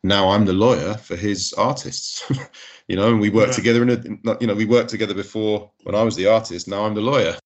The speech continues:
Speaker 1: The overlap between those worlds,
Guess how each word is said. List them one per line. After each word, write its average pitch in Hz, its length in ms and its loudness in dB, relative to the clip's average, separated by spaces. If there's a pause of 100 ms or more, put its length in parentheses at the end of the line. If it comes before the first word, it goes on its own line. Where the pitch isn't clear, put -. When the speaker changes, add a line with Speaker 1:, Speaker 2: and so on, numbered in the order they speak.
Speaker 1:
The 110 100 4
overlap 113 640 2
between 95 720 -8
those 87 280 -4
worlds, 90 680 -2